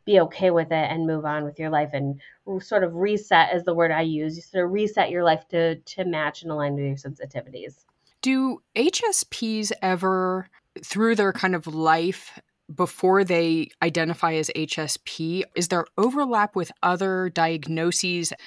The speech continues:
Speaker 2: and characteristics? 'Cause I'm hearing a lot of things that could be, "Oh, he's an introvert," or "She has A D H D." Are there common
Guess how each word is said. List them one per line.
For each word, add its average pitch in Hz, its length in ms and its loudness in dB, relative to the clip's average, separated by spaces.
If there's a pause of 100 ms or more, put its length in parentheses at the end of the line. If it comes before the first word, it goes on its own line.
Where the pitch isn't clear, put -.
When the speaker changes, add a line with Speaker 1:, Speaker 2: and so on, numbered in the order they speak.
(300)
Speaker 2:
and 156 380 -2
characteristics? 170 1080 -2
'Cause - 160 -4
I'm 196 200 2
hearing 294 400 -4
a 220 60 -2
lot 180 200 -2
of 175 100 -8
things 180 360 -4
that 147 180 -8
could 185 320 -4
be, 170 320 -2 (400)
"Oh, 302 220 4
he's 262 320 0 (120)
an 208 120 2
introvert," - 640 -6 (640)
or 220 440 6
"She 277 360 2
has 202 500 4 (140)
A 185 100 4
D 170 140 0
H - 280 -2
D." 131 300 -10 (240)
Are 196 140 4
there 214 420 0
common 185 760 0